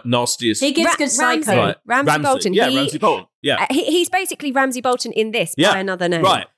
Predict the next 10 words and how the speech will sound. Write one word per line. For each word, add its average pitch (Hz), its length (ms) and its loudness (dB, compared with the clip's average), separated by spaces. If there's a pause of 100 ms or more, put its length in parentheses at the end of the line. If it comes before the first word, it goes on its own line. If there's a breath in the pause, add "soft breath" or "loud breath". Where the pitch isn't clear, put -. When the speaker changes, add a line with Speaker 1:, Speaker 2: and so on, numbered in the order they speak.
Speaker 1:
And 180 140 2
Speaker 3:
Yeah. 180 80 4
Speaker 1:
Sacha 160 240 0
Dhawan 165 680 0 (260 loud breath)
plays 180 240 2
the 170 100 -4
Master 226 480 0
in 127 120 0
Doctor 127 320 -4
Who 113 400 0